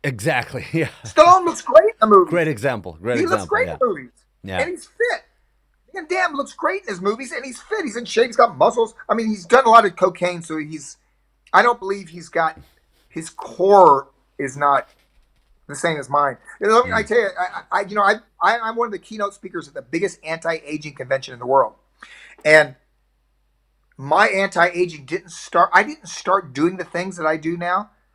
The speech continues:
Speaker 2: until I was in my forties. When I came out of retirement, I was forty-five then.
Speaker 1: Uh-huh.
Speaker 2: And I, I have a co-, that was twenty years I've been on vitamin, mineral, protein supplements.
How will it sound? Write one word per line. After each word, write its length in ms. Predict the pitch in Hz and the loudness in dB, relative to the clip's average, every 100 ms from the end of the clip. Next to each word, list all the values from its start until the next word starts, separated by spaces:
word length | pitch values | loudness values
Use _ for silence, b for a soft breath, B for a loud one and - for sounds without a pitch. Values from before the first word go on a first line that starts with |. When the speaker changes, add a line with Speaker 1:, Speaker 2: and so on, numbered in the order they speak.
| _ | _
Speaker 2:
until 280 | 139 135 160 | -10 -6 0
I 60 | 156 | 0
was 140 | 143 | 0
in 80 | 147 | -2
my 120 | 147 | -2
forties. 440 | - 170 175 139 131 | -2 0 2 0 -4
When 100 | 131 | -6
I 40 | |
came 220 | - 170 | -6 0
out 120 | 170 | 0
of 60 | 147 | 0
retirement, 460 | 135 151 180 151 123 | -4 2 2 2 -6
I 40 | |
was 120 | 120 | -10
forty-five 680 | - 165 165 165 156 151 117 | -8 -8 -6 0 2 0 -4
then. 180 | 113 107 _ _ _ _ 87 | -12 -12 _ _ _ _ -16
Speaker 1:
Uh-huh. 240 | 82 107 - _ - | -14 -16 -18 _ -8
Speaker 2:
And 160 | 131 | -4
I, 220 | 143 160 _ _ _ _ 151 | -2 -2 _ _ _ _ -2
I 140 | 165 | 0
have 180 | 165 156 | 0 -6
a 100 | 135 | -10
co-, 220 | - - _ _ | -14 -16 _ _
that 160 | 180 - | -2 -2
was 120 | - | -6
twenty 500 | - - 226 240 277 | -18 -4 -2 -2 -8
years 600 | 226 202 190 208 196 170 | -14 -14 -8 2 2 4
I've 160 | 147 135 | 0 -2
been 120 | 139 | -4
on 220 | 131 127 | -4 -4
vitamin, 500 | 135 151 165 170 165 | 0 0 0 -6 -10
mineral, 320 | 151 151 156 147 | -10 -4 -4 -4
protein 440 | - 147 - 139 | -6 -10 -12 -10
supplements. 540 | - 143 143 156 160 | -4 -4 -4 -8 -8